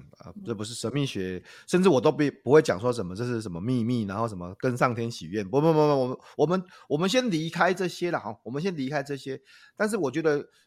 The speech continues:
Speaker 1: 呃，比较多的东西是他在，他在挖掘我们曾经心里面曾经有的想法或是渴望，他在给我们一个聚焦的方向，哈。呃，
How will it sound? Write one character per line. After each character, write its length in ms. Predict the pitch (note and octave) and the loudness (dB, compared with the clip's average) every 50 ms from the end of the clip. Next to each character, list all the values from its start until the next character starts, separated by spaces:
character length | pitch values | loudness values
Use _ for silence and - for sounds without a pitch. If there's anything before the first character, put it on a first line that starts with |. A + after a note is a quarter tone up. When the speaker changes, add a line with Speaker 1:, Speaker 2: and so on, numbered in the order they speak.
| _ _ | _ _
Speaker 1:
呃， 640 | - - G2 F#2 F2 E2+ E2+ F#2 - - - - - _ | -8 -8 -8 -6 -8 -10 -10 -12 -12 -14 -14 -18 -20 _
比 80 | - | -10
较 180 | A#2 - F#3+ F3+ | -4 -2 -2 -2
多 260 | F3 - - E3 E3+ | -2 -2 -4 -4 -2
的 140 | E3+ D3+ C#3 | -2 -2 -2
东 180 | B2+ D3+ C#3+ D3+ | -2 -2 -4 -4
西 140 | D3+ D3 | -6 -10
是 180 | C#3 - - C#3 | -10 -12 -14 -14
他 160 | - - D#3+ | -12 -12 -6
在， 240 | D#3 E3 D3 C3+ A#2 - _ _ _ _ _ _ _ _ | -4 -4 -4 -4 -6 -10 _ _ _ _ _ _ _ _
他 120 | - G3 | -12 -6
在 240 | F#3+ - G3+ E3+ C#3+ - _ _ _ | -2 0 0 0 -2 -6 _ _ _
挖 280 | - F3 F#3 F#3+ F#3+ F#3 | 0 4 4 6 4 4
掘 160 | - B2+ A#2+ | 2 -2 -2
我 140 | A#2 G2 G2 | -2 -2 -4
们 160 | F#2+ G#2 G#2 | -6 -10 -10
曾 220 | - B2+ A2+ A#2+ | -10 -10 -10 -10
经 160 | A#2 B2+ C3+ | -8 -10 -10
心 180 | C3 - C3 A#2+ | -8 -8 -8 -8
里 80 | G#2+ G#2 | -6 -6
面 180 | A2 A#2+ A#2 | -6 -8 -8
曾 160 | A2+ - G#2 | -10 -10 -12
经 120 | G2 A2+ A#2+ | -12 -10 -10
有 120 | G#2 E2 | -10 -10
的 200 | D#2+ E2 F2+ E2+ | -12 -12 -14 -14
想 260 | - - G2 E2+ F#2 | -14 -14 -14 -14 -12
法 100 | G#2+ F2+ | -12 -12
或 120 | C2+ D2+ E2+ | -12 -12 -14
是 100 | F2+ G2 | -16 -20
渴 220 | - - - - - | -20 -20 -20 -20 -16
望， 220 | F2+ F#2 E2 D#2+ D#2+ _ | -12 -12 -12 -12 -14 _
他 180 | - - C#3 D3 | -8 -6 -6 -2
在 200 | C#3+ D#3 C#3+ A#2+ | -2 -2 -2 -2
给 160 | - A2+ A2+ | -4 -4 -6
我 100 | G#2 G2 | -4 -6
们 220 | F#2 F2+ F2+ F#2+ | -6 -8 -8 -10
一 60 | G2+ | -10
个 280 | F#2+ - G#2 F#2+ F#2 F#2+ | -12 -10 -10 -10 -10 -10
聚 240 | - - - B2+ G#2+ | -12 -12 -12 -12 -10
焦 240 | G#2 - A2 G2 G2+ | -8 -6 -4 -4 -4
的 160 | G2+ F#2 F2 | -6 -8 -12
方 320 | - _ F#2 F2+ F2+ G2+ | -12 _ -10 -10 -10 -12
向， 260 | G#2+ - - F#2+ D#2 - - | -12 -10 -10 -12 -12 -14 -16
哈。 140 | D#2 D2 - _ _ - - - - - - - - _ _ | -20 -20 -20 _ _ -20 -20 -20 -20 -20 -20 -20 -20 _ _
呃， 340 | - - G2+ G2+ G#2+ - | -10 -10 -8 -8 -8 -10